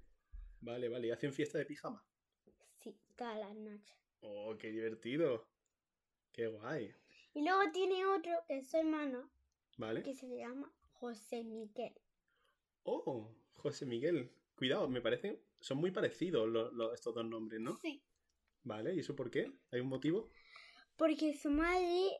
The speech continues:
Speaker 2: le han, mm, como son gemelos,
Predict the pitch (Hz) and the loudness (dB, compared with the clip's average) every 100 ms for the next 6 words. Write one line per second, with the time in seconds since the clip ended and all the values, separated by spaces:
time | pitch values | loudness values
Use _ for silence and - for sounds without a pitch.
0 | - - 294 302 302 - _ _ 302 285 | -10 -6 -2 0 -2 -6 _ _ -2 -2
1 | 277 - 285 277 262 262 - - - - | -2 -2 0 0 -2 -6 -12 -16 -14 -4
2 | 294 311 349 330 359 330 294 | -2 -2 0 2 2 2 0